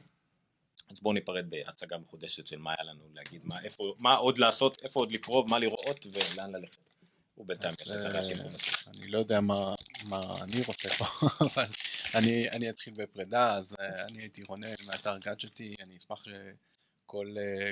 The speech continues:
Speaker 2: כל מי שנשאר, אה, לצפות בנו וכל מי שיצפה ב-, בשידור חוזר יגיע ל-, לאתר, גאדג'טי סי או איי אל, אה, כל העדכונים והחדשות שדיברנו עליהם היום באירוע קיימים, אה,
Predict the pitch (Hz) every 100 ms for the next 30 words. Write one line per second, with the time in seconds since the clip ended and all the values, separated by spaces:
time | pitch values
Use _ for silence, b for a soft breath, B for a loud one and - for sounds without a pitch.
0 | - - - 110 110 104 104 95 - 110
1 | 110 107 98 98 98 - 113 110 101 95
2 | - 98 101 104 101 - 101 101 95 101
3 | 98 104 104 98 - 92 110 101 92 92
4 | 98 98 92 85 85 _ _ _ _ _
5 | _ 101 92 - 151 123 98 104 101 101
6 | - 101 95 101 120 113 98 98 95 92
7 | 92 _ _ _ _ _ - 117 113 113
8 | 110 107 107 98 110 - 123 110 117 123
9 | 120 113 107 107 104 113 110 - 104 104
10 | 98 101 98 _ _ _ _ - 110 107
11 | 107 107 104 104 101 107 104 101 98 98
12 | 98 101 117 110 98 - 98 101 101 101
13 | 95